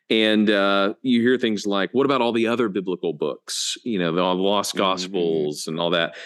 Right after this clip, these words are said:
Speaker 1: And then the other
Speaker 2: Mm-hmm.
Speaker 1: thing is, "Oh, there was a long period when the, when the church didn't have a Bible." Uh, so,
Speaker 2: Right.
Speaker 1: you know, how can we put so much weight on the Bible now when for three or four hundred years, they didn't even have a Bible? So,
Speaker 2: <laughs>
Speaker 1: you know, and so, and, and, and the implications of that can be very faith shaking.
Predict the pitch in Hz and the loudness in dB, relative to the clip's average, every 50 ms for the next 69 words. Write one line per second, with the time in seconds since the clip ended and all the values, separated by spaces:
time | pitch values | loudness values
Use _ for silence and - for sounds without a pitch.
0 | - - - 95 123 139 147 143 139 143 156 175 190 190 170 143 127 120 113 104 | -14 -6 -2 2 4 4 4 4 4 4 2 2 2 2 2 2 2 2 2 2
1 | 123 131 143 143 175 185 180 165 180 143 127 127 135 143 147 143 - - 147 131 | 2 2 2 2 2 2 2 0 0 0 0 0 0 0 -2 -2 -4 -2 -2 0
2 | 127 123 117 113 107 107 95 98 _ - 123 113 107 98 - - - 113 113 101 | 0 0 0 -2 -2 -4 -4 -6 _ -4 -2 0 0 -2 -2 -2 0 0 0 0
3 | - - - 110 117 113 95 - - - - 127 143 180 170 120 90 - 69 55 | -4 -6 -2 0 0 0 0 -4 -8 -6 -4 -2 0 0 0 0 -2 -2 -4 -6
4 | 55 - - 50 - - _ - - - - - - - - - 117 101 101 98 | -6 -10 -10 -10 -10 -12 _ -20 -20 -20 -20 -20 -20 -18 -8 -2 0 2 2 2
5 | 98 98 98 - - - - 123 110 107 107 107 107 107 107 107 107 107 107 - | 2 2 2 0 0 0 2 2 4 4 4 4 4 4 4 4 4 2 0 -2
6 | - 127 113 107 101 - - 135 139 139 - 139 120 127 143 139 - 127 - - | 0 0 2 2 2 0 0 0 0 0 0 0 0 0 0 0 0 -2 -2 -2
7 | 117 110 107 98 - 113 107 104 98 98 95 85 98 95 95 92 87 90 98 104 | -2 0 -2 -2 0 0 0 0 0 0 -2 -2 -2 -2 -2 -2 -2 -2 0 0
8 | 117 123 120 107 101 92 98 95 90 90 90 90 90 _ - - - _ - - | 0 2 0 0 0 0 0 0 -2 -2 -4 -4 -6 _ -14 -20 -20 _ -4 -2
9 | 131 - 180 175 165 175 143 123 127 120 110 101 95 104 120 139 139 127 113 - | 0 2 2 2 4 2 2 4 4 2 2 2 0 2 2 4 4 2 2 0
10 | 127 135 147 120 101 87 - - 113 120 123 113 90 85 76 73 71 - 76 76 | 0 0 0 0 0 -2 -4 -2 -2 -2 -2 -2 -4 -4 -6 -6 -6 -6 -6 -4
11 | 73 78 98 - - - - - - - - - - - - 127 117 113 110 110 | -4 -4 -4 -6 -10 -20 -20 -20 -20 -12 -6 -4 -2 0 2 2 4 4 4 4
12 | 110 107 110 110 110 107 107 107 107 107 104 104 110 - - 107 135 147 131 131 | 4 4 4 4 4 4 4 4 4 4 2 2 0 -2 -6 -4 0 2 2 4
13 | 131 143 139 135 - 160 156 160 156 143 156 151 151 147 143 - 143 143 139 139 | 4 2 2 2 0 0 0 0 -2 0 -2 -2 -2 -2 -4 -2 -2 0 0 2
14 | 139 143 143 139 - - 160 208 214 226 160 131 110 107 104 101 - 117 107 110 | 2 0 0 0 0 0 0 0 0 0 -2 0 0 0 0 -2 -2 -2 -2 -2
15 | 98 92 107 113 113 92 - - 101 98 101 - - - 90 78 78 - - 80 | -2 0 0 0 0 -2 -2 -2 -2 -2 -2 -4 -6 -6 -4 -4 -4 -4 -4 -6
16 | 76 78 | -6 -6